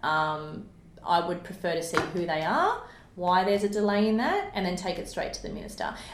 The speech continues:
And I mean, that is the, the beauty of being a community advocate like this, or, um, stepping up into a role where you're a candidate, you can get that direct access to the minister. So I would, not that other people shouldn't be able to, but you become that go-to person for them. So yeah, I'd have to,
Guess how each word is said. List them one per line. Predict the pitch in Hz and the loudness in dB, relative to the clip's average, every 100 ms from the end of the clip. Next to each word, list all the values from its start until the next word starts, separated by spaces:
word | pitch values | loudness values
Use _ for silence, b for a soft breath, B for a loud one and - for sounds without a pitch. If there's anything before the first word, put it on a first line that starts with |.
| - | 4
And | 254 | 6
I | |
mean, | 262 254 240 | 8 6 6
that | 277 277 | 6 6
is | 269 226 214 | 2 -2 2
the, | 226 202 190 - | 6 6 4 2
the | 202 | 0
beauty | 190 208 202 | 2 2 4
of | 190 | 2
being | 190 185 185 | -2 -4 -6
a | |
community | 196 175 165 151 | -4 -4 -4 -4
advocate | 156 - - | -4 -6 -8
like | - 175 - | -4 -6 -4
this, | 165 - - | -8 -8 -10
or, | - 165 165 165 | -4 -2 -2 -2
um, | 170 165 | -2 -4
stepping | 160 180 180 170 | -4 -6 -4 -6
up | - | -6
into | 175 - | -8 -4
a | 160 | -2
role | 160 156 | 0 0
where | 156 | 0
you're | 151 | -2
a | 151 | -4
candidate, | - 160 170 - 151 - | -8 -10 -10 -8 -8 -6
you | 185 | -8
can | 180 170 170 | -8 -10 -6
get | 170 151 | -6 -4
that | 151 | -6
direct | 165 151 143 | -6 -8 -6
access | 147 - 147 - | -8 -8 -12 -12
to | 160 | -10
the | |
minister. | 151 147 147 156 147 B B | -10 -10 -8 -6 -6 B B
So | - 190 185 180 | 2 6 6 6
I | 190 185 190 | 4 4 2
would, | 180 175 B | 0 -2 B
not | 381 | 6
that | 320 | 10
other | 226 214 | 10 10
people | 208 208 | 4 4
shouldn't | - 220 | 2 4
be | 208 | 6
able | 311 226 | 6 6
to, | 214 202 | 6 6
but | 202 202 | 6 4
you | 220 | 0
become | 196 - 220 202 196 | 0 2 4 4 4
that | 175 160 - - | 6 6 2 2
go-to | 180 175 160 | 2 2 -4
person | - 160 - 175 | -2 -4 -4 -8
for | - | -4
them. | 165 - | -2 -2
So | - 190 175 175 B B - | 0 4 4 2 B B -2
yeah, | 147 - | 0 8
I'd | 220 | 8
have | 220 | 8
to, | - | 4